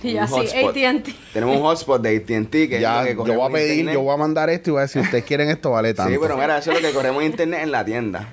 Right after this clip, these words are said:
Speaker 2: De suerte, por yo tener ese hotspot, cuando no había luz y no había señal, yo cargaba el teléfono y el hotspot en el carro. Cerca de casa había lo que le dice un mirador,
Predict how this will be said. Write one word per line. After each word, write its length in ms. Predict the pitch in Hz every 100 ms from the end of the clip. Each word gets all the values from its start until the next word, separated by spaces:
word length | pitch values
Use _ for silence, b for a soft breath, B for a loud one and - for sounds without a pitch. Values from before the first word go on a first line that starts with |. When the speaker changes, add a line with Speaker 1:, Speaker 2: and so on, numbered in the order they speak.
| - 95
Speaker 2:
De 120 | 110
suerte, 440 | 123 147 147 113
por 160 | 101 98
yo 100 | 101
tener 240 | 113 131
ese 180 | 131 139
hotspot, 480 | 139 107 - 82 - - - - - - -
cuando 680 | 98 98 95 92 92 92 -
no 160 | 90
había 280 | 92 107 117
luz 400 | 117 117 117 -
y 120 | - 95
no 60 |
había 160 | 98 113
señal, 460 | 120 107 113 101 113 - -
yo 120 | 85
cargaba 280 | 85 85 90
el 80 | 98
teléfono 420 | 104 117 131 107
y 20 |
el 60 | 95
hotspot 400 | 107 - 104 -
en 80 | 67
el 100 | 69
carro. 360 | 98 113 107 - B B B B - - -
Cerca 300 | 104 92 123
de 100 | 123
casa 420 | 135 127 117 90
había 640 | 95 101 110 120 110 113 - - - - - - -
lo 120 | -
que 60 | 95
le 80 | 95
dice 140 | 101
un 80 | 127
mirador, 440 | 131 131 127 127